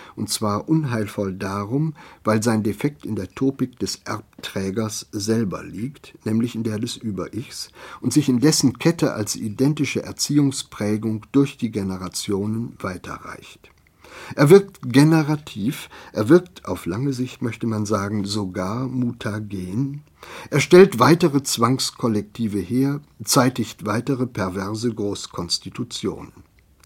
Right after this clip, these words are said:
Das Potenzial Mengele reicht in die unabsehbare Zukunft, und vielleicht durchkreuzt es diese selbst.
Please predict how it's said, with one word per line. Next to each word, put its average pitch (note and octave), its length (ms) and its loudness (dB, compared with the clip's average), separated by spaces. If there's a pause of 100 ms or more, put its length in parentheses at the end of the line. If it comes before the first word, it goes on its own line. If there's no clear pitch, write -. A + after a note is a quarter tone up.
(480)
Das - 140 2
Potenzial C#3 760 6
Mengele C#3+ 580 6
reicht B2+ 380 2
in A2+ 160 -4
die A2 200 -2 (160)
unabsehbare A2 1300 -2
Zukunft, - 920 -10 (380)
und - 160 -10
vielleicht G#2 580 -6
durchkreuzt - 920 -6
es - 240 -10
diese F#2 340 -8
selbst. - 640 -12